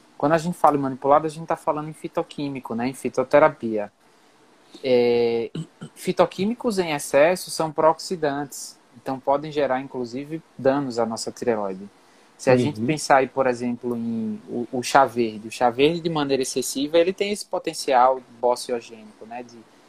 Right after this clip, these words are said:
Speaker 1: de reduzir a produção de enzimas que são extremamente importantes para a produção de hormônios tireoidianos. E o chá verde é algo extremamente antioxidante.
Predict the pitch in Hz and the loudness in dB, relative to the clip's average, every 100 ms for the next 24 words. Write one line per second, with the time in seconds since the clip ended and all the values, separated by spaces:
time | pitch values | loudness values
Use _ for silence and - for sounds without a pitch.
0 | _ 120 123 131 123 117 120 156 180 _ | _ -10 -2 -2 -2 -6 -2 -2 -2 _
1 | _ - 123 131 127 - 135 123 120 123 | _ 0 0 0 -4 -4 -8 -6 -6 -6
2 | 113 127 123 120 - - _ - - 123 | -4 -2 -2 -2 -6 -10 _ -14 -8 -8
3 | - 135 135 131 123 123 123 127 120 113 | -4 -2 -2 -4 -4 2 4 2 -6 -6
4 | - 113 - 113 - 117 113 113 113 110 | -6 -6 -4 -6 -6 -6 -4 -4 -4 -6
5 | - 120 113 110 107 110 104 104 - 127 | -6 -2 0 0 0 -4 -6 -6 -4 0
6 | - 123 123 131 135 123 135 170 _ - | 4 4 4 4 6 8 6 0 _ -12
7 | - 165 202 190 196 185 190 247 202 - | -4 -4 -2 -4 0 0 0 -4 -6 -6
8 | 156 120 107 107 | -6 -4 -6 -8